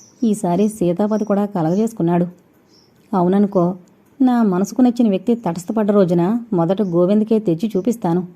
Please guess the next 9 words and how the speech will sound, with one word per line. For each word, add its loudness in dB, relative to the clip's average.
అన్నాడు 0
శ్రీనాథ్. -2
"అన్నయ్య." 2
"అవునమ్మా, 0
నాకు 0
అక్క -2
చెల్లెలుంటే 2
బావుండేది 2
అనుకునేవాణ్ణి. 2